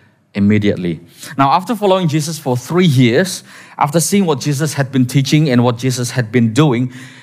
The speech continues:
they believed, they knew at least that Jesus was the chosen one. So when Jesus was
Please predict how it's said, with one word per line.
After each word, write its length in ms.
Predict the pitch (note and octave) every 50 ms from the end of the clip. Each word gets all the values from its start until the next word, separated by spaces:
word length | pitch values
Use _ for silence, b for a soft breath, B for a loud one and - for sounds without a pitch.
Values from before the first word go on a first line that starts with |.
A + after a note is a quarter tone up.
| B B
they 200 | A2 B2 D#3+ D#3
believed, 760 | - D3 C#3 C#3+ F3 A3+ F#3 C#3 C#3+ E3+ E3+ - - - - _ _ _ _ _ _
they 160 | - A#2+ B2+
knew 460 | B2+ C#3 D#3+ F#3 G3 E3+ D3+ D#3+ E3 -
at 140 | G2+ A2
least 240 | C3 E3 F#3 F3 C#3
that 180 | C3 B2+ A2+ G2+
Jesus 340 | B2+ C#3+ D3 D3 D#3+ D3+ C3
was 220 | B2+ B2+ C3 C3
the 100 | - A2+
chosen 440 | - - A#2+ A#2 A#2 B2 A#2+ A2 G2
one. 160 | F#2 E2 D#2+ - - - _ _ _ _ _ B B B B B B
So 180 | B - D#3+ D#3
when 140 | D3+ D3
Jesus 380 | C3 A#2+ G3+ A3 G3 A3+ G#3 -
was 280 | D#3 C#3 C#3 C#3 C#3 -